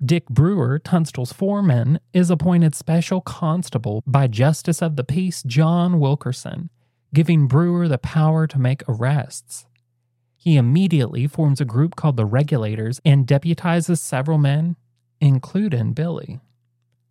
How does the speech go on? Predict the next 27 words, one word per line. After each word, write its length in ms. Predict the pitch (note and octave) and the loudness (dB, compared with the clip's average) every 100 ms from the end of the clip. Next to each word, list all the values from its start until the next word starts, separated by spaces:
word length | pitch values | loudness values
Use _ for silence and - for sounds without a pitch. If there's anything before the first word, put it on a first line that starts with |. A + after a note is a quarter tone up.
| _ | _
The 120 | - | 2
Regulators 640 | C#3 D3+ C#3 C#3+ C3 B2+ C3 | 4 4 4 2 2 0 0
consider 440 | - C3+ - D#3 | 0 0 0 0
themselves 540 | D3 C#3+ - C#3+ C#3 C3+ | 2 0 0 0 0 -2
a 60 | |
lawful 500 | B2 A#2+ C3+ D3+ F3+ | -2 0 0 0 -4
posse 500 | E3 D#3+ D#3 - F3+ | -2 2 2 0 -2
with 160 | E3+ D3 | 2 2
a 60 | B2+ | 4
license 560 | C3 D3 D#3 E3 D#3+ | 2 0 0 -2 -2
to 140 | - A#2+ | 0 -2
avenge 460 | A2+ E3 E3+ D3 | 2 4 4 2
the 100 | - | 0
murder 400 | C3 D3+ D3+ C3+ | 2 2 2 -2
of 80 | A#2 | -4
Tunstall, 640 | - D3+ D#3+ - F3 E3+ - _ _ | -2 -2 -2 -4 -4 -6 -8 _ _
and 160 | E3 D#3 | 2 4
they 120 | D3 | 4
are 100 | C#3 | 2
paid 260 | C#3 C3+ B2 | 0 -2 -4
four 460 | _ D#3+ D#3 E3+ | _ 0 2 2
dollars 480 | E3+ D#3+ D#3+ F3+ E3 | 0 0 0 0 0
a 60 | D#3+ | 0
day 540 | D#3+ D#3+ D#3 A2+ B2+ - _ | 2 0 0 0 -4 -10 _
in 160 | E3+ E3 | 2 4
their 140 | A#2 | 2
quest. 680 | G#2+ - C2+ B1+ - - - | 0 -2 -2 -4 -10 -16 -20